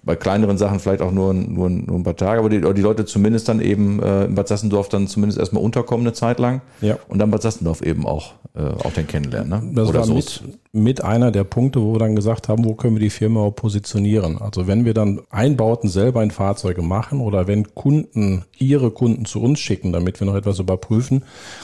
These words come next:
Speaker 2: müssen natürlich die Besitzer der Reisemobile irgendwo beschäftigt werden. Das hört sich ein bisschen plakativ an, aber es ist dann schon so, dass Bad Sassendorf mit dem Freizeit, äh, Wert schon punkten kann, ne?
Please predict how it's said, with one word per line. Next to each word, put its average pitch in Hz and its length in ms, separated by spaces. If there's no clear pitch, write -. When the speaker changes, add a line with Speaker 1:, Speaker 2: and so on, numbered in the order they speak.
Speaker 2:
müssen 110 220
natürlich 107 280
die 104 100
Besitzer 101 380
der 95 120
Reisemobile 104 580
irgendwo 101 220
beschäftigt - 520
werden. 92 260
Das - 140
hört 95 120
sich 104 100
ein 95 80
bisschen 98 220
plakativ - 600
an, 135 200
aber 98 160
es 101 80
ist 117 160
dann 107 100
schon 110 220
so, 135 120
dass 117 200
Bad 98 160
Sassendorf 120 520
mit 104 140
dem 98 100
Freizeit, 113 840
äh, 113 180
Wert 104 420
schon 147 280
punkten 95 320
kann, 92 260
ne? 123 160